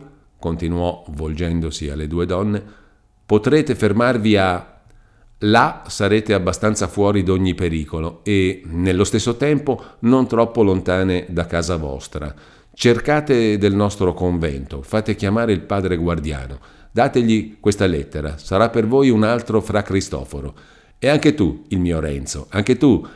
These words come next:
devi metterti per ora in salvo dalla rabbia degli altri e dalla tua.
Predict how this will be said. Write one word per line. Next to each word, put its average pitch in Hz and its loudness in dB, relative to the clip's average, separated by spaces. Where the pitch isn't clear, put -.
devi 92 0
metterti 95 0
per 85 -2
ora 101 2
in 87 -2
salvo 92 0
dalla 87 -4
rabbia 90 -2
degli 82 -2
altri 147 -4
e 123 4
dalla 113 4
tua. 87 0